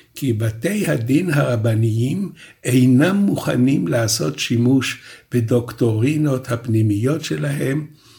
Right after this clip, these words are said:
לשם הכרה או קליטה של הלכות שיתוף האזרחיות במשפט העברי. ואכן, עלינו לנמק מדוע על פי ההלכה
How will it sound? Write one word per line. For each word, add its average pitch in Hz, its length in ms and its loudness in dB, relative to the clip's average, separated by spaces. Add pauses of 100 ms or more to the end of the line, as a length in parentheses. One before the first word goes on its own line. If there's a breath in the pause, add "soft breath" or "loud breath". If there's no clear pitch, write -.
(240 loud breath)
לשם 123 460 2
הכרה 117 680 -2
או 120 220 -4
קליטה 131 720 -4 (460 loud breath)
של 104 380 -2
הלכות 110 680 -2
שיתוף - 760 -2 (240 loud breath)
האזרחיות 110 1080 -4 (260 soft breath)
במשפט 110 800 -4
העברי. - 460 -10 (560 soft breath)
ואכן, 143 640 -2 (680 soft breath)
עלינו 156 500 0
לנמק 143 600 0
מדוע 151 720 -2
על 110 280 -2
פי 147 180 2
ההלכה 107 840 -4